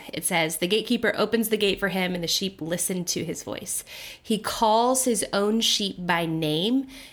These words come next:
and leads them out. When he has brought out all his own, he goes on ahead of them, and his sheep follow him because they know his voice. But they will never follow a stranger.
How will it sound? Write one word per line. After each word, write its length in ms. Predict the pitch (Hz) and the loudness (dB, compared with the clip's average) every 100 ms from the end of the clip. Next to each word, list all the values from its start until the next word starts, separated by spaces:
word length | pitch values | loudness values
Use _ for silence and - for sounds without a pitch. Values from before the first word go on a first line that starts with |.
| - - | -8 -2
and 220 | 175 165 | -2 0
leads 320 | 180 202 180 | -2 -2 -2
them 220 | - 175 - | -2 -2 -2
out. 300 | 147 139 - - - _ _ _ - | -6 -6 -10 -16 -20 _ _ _ -4
When 160 | 202 | 0
he 120 | 214 220 | 4 4
has 120 | 214 | 2
brought 380 | 202 202 226 - | 2 4 4 2
out 300 | 196 190 - | 0 0 2
all 360 | 180 185 208 220 | 4 6 4 2
his 260 | 214 202 | -2 -2
own, 400 | - 175 170 170 170 - - | -2 -2 -2 -4 -8 -14 -14
he 160 | - 190 | -6 -2
goes 360 | 196 202 214 | 2 4 4
on 180 | 208 196 | 2 0
ahead 260 | 196 185 175 | 2 2 2
of 120 | 165 | 0
them, 340 | 156 165 170 - | -2 -4 -8 -8
and 120 | 180 | -6
his 180 | 170 175 | -4 0
sheep 380 | - - 220 - | 2 2 0 -6
follow 640 | - - 226 262 294 208 | -10 0 4 4 4 2
him 400 | 160 156 127 180 - - - - | 0 -2 -4 -6 -12 -18 -20 -12
because 340 | 208 190 202 190 | -8 -2 -2 0
they 160 | 180 | -2
know 560 | 165 165 170 175 185 185 | -2 -2 0 0 0 -2
his 500 | 175 175 160 156 - | -6 -4 -2 -2 -6
voice. 600 | - 104 - - - - - - - - - _ | -6 -6 -6 -4 -4 -4 -10 -20 -20 -20 -20 _
But 140 | 190 | -4
they 140 | 196 190 | 0 2
will 120 | 180 | 2
never 560 | 170 175 196 254 226 165 | 0 2 4 4 2 0
follow 420 | - 156 160 151 | 0 0 2 -2
a 100 | 143 | -2
stranger. 760 | - 139 165 170 - - 175 | -2 -2 -4 -4 -6 -8 -10